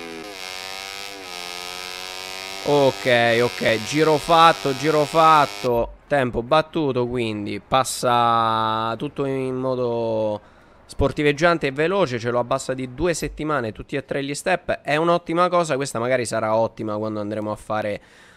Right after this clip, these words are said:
eh, le modifiche alla nostra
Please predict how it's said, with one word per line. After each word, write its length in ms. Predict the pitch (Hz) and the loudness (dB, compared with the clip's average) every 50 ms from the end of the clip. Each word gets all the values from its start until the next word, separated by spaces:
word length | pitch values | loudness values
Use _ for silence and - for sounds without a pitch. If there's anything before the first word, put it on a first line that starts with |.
| _ _ _ _ | _ _ _ _
eh, 840 | - 107 107 107 110 107 107 104 104 101 98 98 95 95 95 95 95 | -4 -2 -2 0 0 0 0 0 0 -2 -2 -2 -2 -4 -4 -4 -4
le 120 | 101 104 110 | -4 -4 -4
modifiche 540 | 110 110 110 110 110 104 - 110 101 107 107 | -4 -4 -4 -4 -6 -6 -6 -8 -4 -4 -2
alla 540 | 101 98 98 98 98 92 92 90 90 90 | -2 -2 -4 -4 -4 -4 -4 -4 -6 -6
nostra 520 | 95 98 98 98 - - - 98 95 - | -8 -8 -8 -10 -10 -10 -6 -6 -6 -8